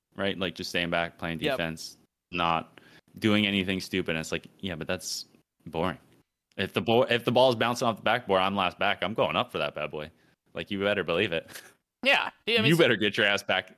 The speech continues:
Speaker 1: And then they don't get back, and you're like, "My teammate sucks. <laughs> It's
Speaker 2: Yeah.
Speaker 1: his fault.
Speaker 2: Right. <laughs>
Speaker 1: Why didn't you get back? I wanna
Speaker 2: Mm-hmm.
Speaker 1: play the game."
Speaker 2: Mm-hmm.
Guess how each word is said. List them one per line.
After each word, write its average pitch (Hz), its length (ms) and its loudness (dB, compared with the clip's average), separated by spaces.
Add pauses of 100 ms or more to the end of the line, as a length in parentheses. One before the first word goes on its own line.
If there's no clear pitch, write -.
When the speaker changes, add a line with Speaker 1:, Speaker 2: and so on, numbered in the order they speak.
Speaker 1:
And 131 120 -2
then 135 100 0
they 139 120 2
don't 135 180 2
get 120 140 0
back, 98 180 0
and - 60 -12
you're 107 80 -6
like, 104 120 -2
"My 143 80 -6
teammate 165 320 -4
sucks. - 460 -4
<laughs> - 40 -20 (480)
It's - 100 -4
Speaker 2:
Yeah. 214 120 2
Speaker 1:
his 110 60 -2
fault. 82 240 -4 (160)
Speaker 2:
Right. 170 240 4
<laughs> - 1040 -2
Speaker 1:
Why 180 100 2
didn't 170 180 0
you 185 80 0
get 151 180 -2
back? 92 380 -2 (220)
I 117 180 2
wanna 123 200 4
Speaker 2:
Mm-hmm. - 40 -2
Speaker 1:
play 127 120 0
the 135 80 -2
game." 139 300 -2 (120)
Speaker 2:
Mm-hmm. 131 340 -6